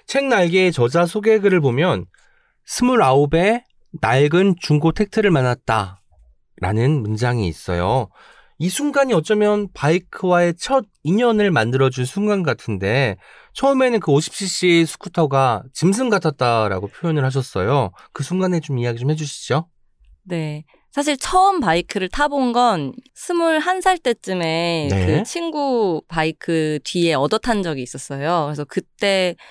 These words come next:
Speaker 2: 그 친구가 저한테 한번 몰아보게 해준 적이 있어서 처음 앉아본 건 사실 그때였던 것 같아요.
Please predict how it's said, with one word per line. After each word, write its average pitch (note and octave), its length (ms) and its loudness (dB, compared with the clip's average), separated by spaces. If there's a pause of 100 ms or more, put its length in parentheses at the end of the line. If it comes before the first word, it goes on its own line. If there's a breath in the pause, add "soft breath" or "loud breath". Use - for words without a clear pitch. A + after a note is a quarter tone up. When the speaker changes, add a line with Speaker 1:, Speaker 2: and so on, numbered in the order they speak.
(260 loud breath)
Speaker 2:
그 - 140 -4
친구가 A3 540 -2
저한테 D#3+ 420 -4
한번 G#3+ 240 2
몰아보게 G3+ 880 2
해준 B3+ 260 0
적이 G3+ 220 -2
있어서 D3 680 -4
처음 F4+ 320 4
앉아본 E3 440 0
건 D#3 120 -2
사실 F3+ 220 -4
그때였던 F#3 720 -2
것 D#3 100 0
같아요. C3+ 400 -6